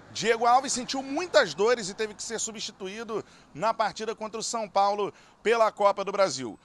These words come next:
O jovem Hugo Souza entrou, acabou errando feio e dando a vitória para a equipe do Tricolor Paulista por dois a um no Maracanã.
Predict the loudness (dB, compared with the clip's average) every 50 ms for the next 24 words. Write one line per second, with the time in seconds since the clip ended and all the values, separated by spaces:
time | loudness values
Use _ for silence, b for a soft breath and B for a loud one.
0 | b b -12 -8 0 4 6 6 6 4 2 -4 -6 -8 -8 -8 -8 -2 0 0
1 | 0 0 0 -4 -6 -6 -4 -2 0 0 0 -2 -4 B B B 2 2 4 4
2 | 2 2 2 2 2 2 2 2 0 -2 -4 -4 -4 -4 -6 -6 -4 -2 -2 -2
3 | -2 -2 -6 -8 B B B B -10 -8 -6 -4 -2 0 0 -2 -2 -4 -6 -2
4 | 0 0 0 0 -2 -4 -8 -8 -8 -10 -12 -12 -12 -12 -12 -12 -12 -12 -10 -8
5 | -6 -4 -4 -4 -2 -2 -2 -2 -2 -4 -6 -4 -2 -2 -2 -2 B B B B
6 | -6 -4 -4 -2 -4 -4 -6 -6 -6 -4 -4 -2 -2 -4 -6 -8 -6 -6 -4 -2
7 | -2 0 0 -2 -4 -4 -6 -6 -6 -6 -6 -8